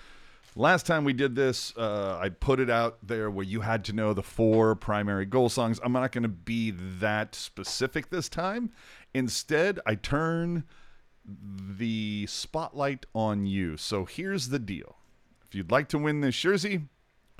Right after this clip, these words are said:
all you need to do, head over to Apple Podcasts and leave us five stars and leave us an entertaining review. The review we find most entertaining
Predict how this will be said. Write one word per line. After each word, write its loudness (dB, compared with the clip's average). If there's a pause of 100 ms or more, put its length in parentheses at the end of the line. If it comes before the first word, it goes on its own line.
(340)
all 10
you 6
need -2
to -2
do, 4 (400)
head 2
over 6
to 0
Apple 2
Podcasts 0 (680)
and 2
leave 4
us 0
five 4
stars 2 (800)
and 2
leave 2
us 4
an 0 (160)
entertaining 0
review. -2 (400)
The 4
review 2
we -2
find -2
most 0
entertaining -4